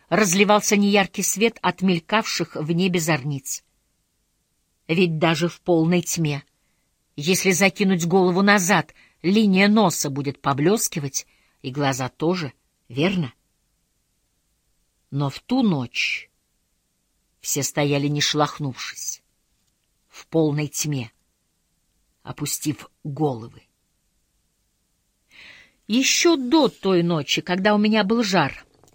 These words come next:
мы много раз говорили с ребятами о том, что нам делать, если взрослые все без исключения уйдут из деревни и оставят нас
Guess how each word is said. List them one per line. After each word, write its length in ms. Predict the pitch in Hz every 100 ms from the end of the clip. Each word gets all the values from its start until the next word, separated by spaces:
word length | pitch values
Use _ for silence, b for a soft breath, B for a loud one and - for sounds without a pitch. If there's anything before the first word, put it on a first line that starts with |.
| _ _ _ _ -
мы 160 | 220
много 280 | 240 262 269
раз 200 | 277 240
говорили 420 | 269 302 349 285
с 140 | - 185
ребятами 460 | 180 156 - 165
о 100 | 170
том, 240 | - 180 165
что 380 | - - 202
нам 240 | 190 208 220
делать, 500 | 254 294 165 - -
если 380 | 151 - 160 b b b
взрослые 640 | 160 175 214 254 - 202 208
все 360 | - - 285
без 240 | 180 160 156
исключения 720 | 160 - 185 - 170 160 165
уйдут 560 | - 202 185 320 349
из 140 | 220 156
деревни 540 | 170 156 143 139 135 b b -
и 80 |
оставят 540 | 156 160 - 294 214 -
нас 320 | 139 131